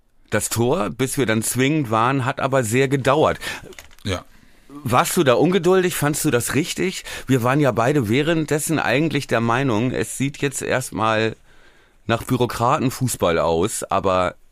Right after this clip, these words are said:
Speaker 1: besser als ins offene Messer laufen.
Speaker 2: Ja, wobei ich hab zwischendurch auch einmal zu dir gesagt, irgendwie so in der, in der achtundsiebzigsten oder so, meinte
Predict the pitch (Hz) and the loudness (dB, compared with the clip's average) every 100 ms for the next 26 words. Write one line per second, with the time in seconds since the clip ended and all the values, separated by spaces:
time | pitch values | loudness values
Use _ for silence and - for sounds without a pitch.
0 | - 127 156 98 123 123 - 127 135 123 | -2 0 2 0 0 -2 -2 -2 -2 -2
1 | 165 147 78 67 - 58 - - - - | -4 -4 -4 -4 -8 -12 -14 -16 -16 -8
2 | 127 127 170 151 165 160 - - 156 151 | -4 -2 -2 0 0 0 -4 -2 -2 -2
3 | 175 160 156 147 143 135 143 135 147 139 | -4 -6 -6 -6 -6 -6 -4 -2 -2 -2
4 | 135 131 117 127 123 120 - 123 123 113 | -4 -2 0 0 0 0 0 0 2 2
5 | - 147 - 139 139 - - 113 - 107 | 2 0 -2 -4 -4 -4 -2 -2 -2 -4
6 | 98 95 101 104 107 | -6 -6 -2 -2 -2